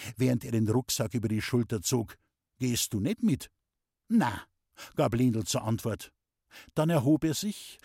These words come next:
trat an Paulis Seite und flüsterte ihm zu: "Ich muss erst dir noch ein bissel zum Guten reden. Und schlafen werd ich wohl auch da heroben.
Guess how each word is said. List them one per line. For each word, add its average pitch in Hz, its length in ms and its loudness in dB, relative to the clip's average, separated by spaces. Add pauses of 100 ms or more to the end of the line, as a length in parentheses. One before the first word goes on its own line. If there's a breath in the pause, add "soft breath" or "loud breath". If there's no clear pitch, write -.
(160 loud breath)
trat 139 260 0
an 131 140 2
Paulis 127 420 2
Seite 135 380 0
und 123 100 2
flüsterte 131 500 0
ihm 120 180 2
zu: 135 400 4 (420 soft breath)
"Ich 160 320 -2
muss 165 280 0
erst 160 320 0
dir 165 160 2
noch 151 180 2
ein 131 220 2
bissel 131 320 -2
zum 110 300 -2
Guten - 340 -4
reden. 104 400 -2 (340)
Und 175 180 -2
schlafen 180 500 2
werd 165 160 2
ich 131 140 2
wohl 170 180 0
auch 170 260 -6
da 107 160 -2
heroben. 104 460 -2